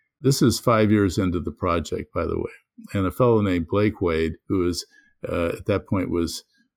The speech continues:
or a little earlier, had been the, uh, head of the Historical Society in Oklahoma City. And at one of these meetings, I put this little photograph down at the bottom of,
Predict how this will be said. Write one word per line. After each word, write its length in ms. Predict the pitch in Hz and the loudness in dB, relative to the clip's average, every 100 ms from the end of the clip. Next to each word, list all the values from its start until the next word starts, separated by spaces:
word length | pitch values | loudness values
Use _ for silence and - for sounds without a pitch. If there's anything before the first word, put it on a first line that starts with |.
| - | -2
or 120 | 87 | 0
a 60 | |
little 260 | 98 107 92 | 2 2 2
earlier, 400 | 95 95 87 82 | 2 2 2 0
had 140 | 82 | -2
been 320 | 87 85 - - _ _ _ | -2 -2 -2 -6 _ _ _
the, 380 | - 85 87 82 | -2 0 2 0
uh, 200 | 82 82 | 0 -2
head 240 | 85 104 98 | 0 2 2
of 140 | 87 | 2
the 120 | 85 | 0
Historical 600 | 82 85 - 101 95 90 | 0 -2 0 0 0 -4
Society 640 | - 87 - 85 80 82 80 | -6 -8 -6 -6 -4 -4 -4
in 120 | 78 | -6
Oklahoma 440 | 78 - - 113 | -8 -10 -8 -8
City. 420 | - 113 87 78 - _ _ _ _ _ _ _ | -6 -4 -4 -6 -12 _ _ _ _ _ _ _
And 120 | 113 117 | -2 2
at 260 | 123 120 | 2 2
one 120 | 113 | 2
of 60 | 107 | 2
these 200 | 98 90 | 2 2
meetings, 440 | 131 120 92 82 | 4 4 2 0
I 120 | 87 85 | -2 0
put 260 | - 139 | 0 0
this 180 | 120 120 | 0 0
little 180 | 113 95 | 0 0
photograph 680 | - 104 101 90 82 85 - _ _ _ - | 0 2 2 0 0 -2 -8 _ _ _ -6
down 280 | 98 95 87 | -4 -2 -2
at 120 | 82 | -4
the 60 | |
bottom 580 | 82 90 98 90 82 87 87 | -4 -2 0 0 -2 -4 -6
of, 240 | 85 80 | -6 -8